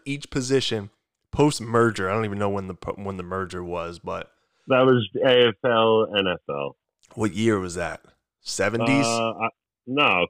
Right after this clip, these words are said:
Speaker 2: 'cause
Speaker 1: Eighties? Early
Speaker 2: No,
Speaker 1: eighties?
Speaker 2: it, Super Bowl, I think the Super Bowl
Speaker 1: Oh, yeah.
Speaker 2: Super Bowl one was the
Speaker 1: Sixties?
Speaker 2: first, I don't know.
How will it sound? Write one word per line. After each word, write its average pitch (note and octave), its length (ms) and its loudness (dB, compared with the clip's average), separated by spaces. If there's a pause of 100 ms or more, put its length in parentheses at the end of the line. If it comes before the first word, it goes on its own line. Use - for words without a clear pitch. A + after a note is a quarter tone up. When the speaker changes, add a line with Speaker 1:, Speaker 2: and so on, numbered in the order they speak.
Speaker 2:
'cause F#2+ 220 -2 (800)
Speaker 1:
Eighties? B2+ 640 -4 (300)
Early B2+ 460 2
Speaker 2:
No, A2+ 160 4
Speaker 1:
eighties? F#2+ 220 2
Speaker 2:
it, B2+ 120 -4 (760)
Super B2 200 2
Bowl, B2+ 340 6
I A#2 120 2
think C3 160 -6
the A2+ 100 -6 (100)
Super B2+ 220 -6
Bowl G#2 520 2
Speaker 1:
Oh, C3+ 120 -4
yeah. B2+ 300 0 (180)
Speaker 2:
Super A2+ 160 -6
Bowl G#2 300 4
one A2 380 4
was F2 300 -2
the - 0 - (300)
Speaker 1:
Sixties? G2 640 0
Speaker 2:
first, - 40 -20
I B2 100 -14
don't D3+ 160 -4
know. D3 200 0